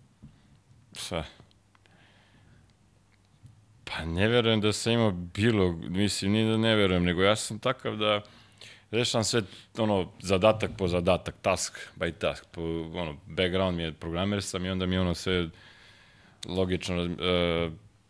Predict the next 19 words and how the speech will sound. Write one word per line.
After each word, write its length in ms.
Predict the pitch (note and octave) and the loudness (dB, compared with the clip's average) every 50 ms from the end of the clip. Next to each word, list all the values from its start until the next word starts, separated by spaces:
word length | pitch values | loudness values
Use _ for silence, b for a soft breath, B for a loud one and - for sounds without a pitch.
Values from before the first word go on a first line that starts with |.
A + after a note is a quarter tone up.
| _ - - | _ -4 2
ne 200 | F#2+ A2 B2 A2+ | 4 6 6 6
znam, 140 | F#2+ F2+ E2+ | 4 2 0
gde 140 | E2 F#2+ F#2+ | 0 0 0
go-, 180 | F#2 G#2 G#2+ F#2 F2+ | 0 -4 -8 -8 -4
kad 200 | - A2 G#2 G2+ | 0 0 0 2
god 180 | G#2 B2 B2 | 2 0 0
sam 120 | - C3 C3 | 0 0 -2
nešto 260 | C3+ B2+ - A#2+ A2 | -2 -2 0 0 2
rešio, 360 | G#2 A#2 B2 C3 B2 - C3 | 6 6 6 4 4 0 0
ja 60 | C3 | 0
sam 200 | A#2+ - - A#2 | 0 0 -4 -8
to 140 | G#2+ - A#2+ | -6 -6 -4
zaboravio, 840 | G#2+ A2 A2+ G#2+ G#2+ A2+ A#2 A#2 A#2 A2 G#2+ G#2 G#2 G2+ G2+ G2+ G2+ | -2 -2 -2 -2 0 0 0 2 2 0 0 2 2 2 4 4 4
arhivirao 640 | G2 F#2+ - - A2 G#2 G2+ G#2 G#2+ A2+ G#2 G#2 G2+ | 4 2 0 -2 0 2 2 4 4 4 4 4 4
i 120 | G2+ G2+ F2+ | 2 2 0
to 160 | - - G2+ | 0 0 2
je 80 | F#2+ | 4
ostalo. 360 | F#2+ G2 F#2 - - - E2 E2+ | 4 4 2 2 0 -2 0 2
Nisam, 720 | F#2+ A2 A2 - - F2+ E2 E2 D#2+ D#2+ D#2+ D#2 D#2+ F2 | 2 2 0 0 -2 -4 -4 -4 -6 -8 -8 -12 -14 -16